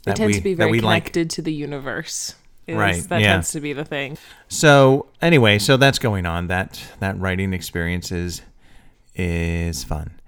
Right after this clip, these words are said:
Speaker 2: So,
Speaker 1: <laughs>
Speaker 2: um, the other thing we're doing is we're working on new Gabby Wells book covers, and you were trying some ideas with that. So
Speaker 1: Yeah, I've actually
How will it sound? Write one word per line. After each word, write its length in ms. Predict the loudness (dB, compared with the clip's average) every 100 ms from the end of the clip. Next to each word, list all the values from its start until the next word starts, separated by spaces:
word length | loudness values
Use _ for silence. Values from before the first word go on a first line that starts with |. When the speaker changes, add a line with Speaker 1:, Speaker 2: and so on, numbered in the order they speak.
| -8 -6 -2
Speaker 2:
So, 480 | 4 6 6 6 4
Speaker 1:
<laughs> 40 |
Speaker 2:
um, 300 | 4 4 2
the 100 | 2
other 140 | 2 2
thing 220 | 2 2
we're 120 | 2
doing 340 | 2 0 -2 -4
is 280 | -4 -4
we're 160 | -2 0
working 320 | 0 -2 -2
on 160 | -2 -2
new 140 | -2
Gabby 280 | -2 -2 0
Wells 340 | -2 -2 -4
book 200 | -6 -8
covers, 480 | -6 -6 -4 -6 -6
and 280 | -8 -6 -4
you 240 | -2 -4 -2
were 240 | -2 -2
trying 460 | -2 -4 -2 -4 -6
some 280 | -6 -6 -6
ideas 420 | -8 -6 -8 -8
with 120 | -8
that. 260 | -8 -10 -10
So 320 | -8 -6 -4
Speaker 1:
Yeah, 280 | -6 -6 -4
I've 160 | -2 -2
actually 720 | -2 -6 -8 -6 -8 -10